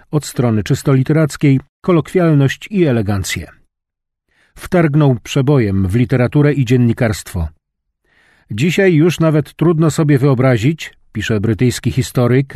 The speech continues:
A L Maycock, „jak bardzo podnosił ludzi na duchu,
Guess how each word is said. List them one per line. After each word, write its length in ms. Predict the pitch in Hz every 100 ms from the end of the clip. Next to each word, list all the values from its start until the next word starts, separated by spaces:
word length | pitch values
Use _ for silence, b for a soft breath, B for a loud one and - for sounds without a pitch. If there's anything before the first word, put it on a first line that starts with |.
| -
A 320 | 135 139 -
L 220 | 139 123 110
Maycock, 600 | 120 120 107 135 147 - b b b b b
„jak 200 | 139 120
bardzo 400 | 143 190 143 175
podnosił 540 | - 135 160 151 151
ludzi 260 | 147 127 135
na 140 | 131
duchu, 420 | 110 135 - 98